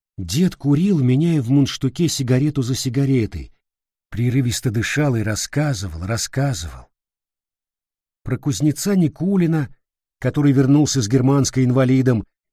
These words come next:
и сковал себе такую железную ногу, что из Твери врачи приезжали поучиться. Про мироеда-процентщика Маканина,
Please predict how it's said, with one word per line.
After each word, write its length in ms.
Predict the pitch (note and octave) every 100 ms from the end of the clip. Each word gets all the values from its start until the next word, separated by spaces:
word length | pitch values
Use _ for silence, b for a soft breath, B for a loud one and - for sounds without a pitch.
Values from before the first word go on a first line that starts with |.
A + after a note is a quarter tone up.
| -
и 60 |
сковал 380 | G#2+ - A#2+ C3+
себе 280 | - C3 B2+
такую 400 | B2+ B2 G#3 G3
железную 580 | C#3+ E3+ D#3+ A2+ C#3 C#3
ногу, 440 | C#3+ B2+ G2 D#2 _ _ _ _
что 220 | - -
из 220 | D#3+ D3+ -
Твери 380 | D3 E3 F#3
врачи 400 | F#3 D3+ D3+ -
приезжали 760 | B2+ B2+ C3 B2+ A2+ G2+ C#2+ A#1+ -
поучиться. 680 | B2 C#3 C#3 C3 A2 - - _ _ _ _ _ _ _ _ _ _
Про 160 | - C#3
мироеда-процентщика 1200 | D3 D3+ F3 F#3+ D#3 B2+ B2 - D3+ A#2 C3 B2+
Маканина, 840 | A#2+ A#2 - D3 E3+ D3 C#3 A2+